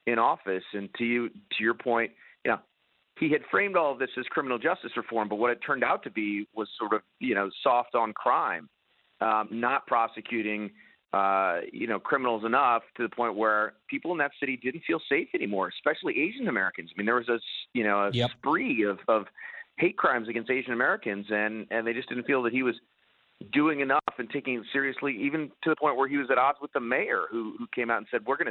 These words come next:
Speaker 1: stop this B S," as she called it. Um, so obviously, I, I think that does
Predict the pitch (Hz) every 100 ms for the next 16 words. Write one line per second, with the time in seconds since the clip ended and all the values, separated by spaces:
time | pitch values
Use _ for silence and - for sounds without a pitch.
0 | - - 156 - 107 104 - - - -
1 | - - 127 135 147 170 - 98 117 -
2 | 151 165 107 - - - - _ 123 120
3 | 120 - _ _ _ _ _ _ - -
4 | 226 220 180 - 123 120 131 - 139 175
5 | - 156 107 165 156 117